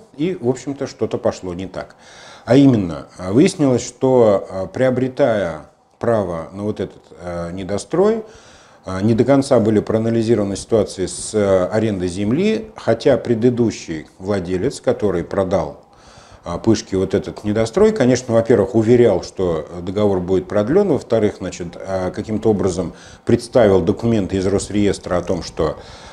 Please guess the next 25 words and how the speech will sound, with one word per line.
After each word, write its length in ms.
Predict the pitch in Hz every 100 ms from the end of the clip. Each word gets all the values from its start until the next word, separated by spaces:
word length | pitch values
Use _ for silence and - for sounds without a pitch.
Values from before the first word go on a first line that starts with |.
| -
э, 160 | 85 90
значит, 280 | 90 - 90
всё 240 | - 104
оформлено, 480 | 95 110 101 92 87
всё 160 | - 101
правильно. 420 | 143 190 196 156
Это 180 | - 110
тоже 180 | 165 175
очень 220 | 175 123
загадочная 600 | 127 131 131 120 120 117
история, 340 | - 123 107
в 40 | -
которой 280 | 110 107
нужно 260 | 107 104 104
ещё 220 | 104 -
дополнительно 640 | 87 95 113 113 101 98 -
покопаться, 540 | 95 107 - 98 - -
каким 220 | 107 104
образом 320 | 92 92 92
так 180 | 95 -
случилось. 440 | 98 - 90 82 - - - -
Но 180 | 123 185 165
итогом 400 | 139 196 190 160
случилось 480 | 131 123 151 147 -
следующее. 600 | 139 104 80 - -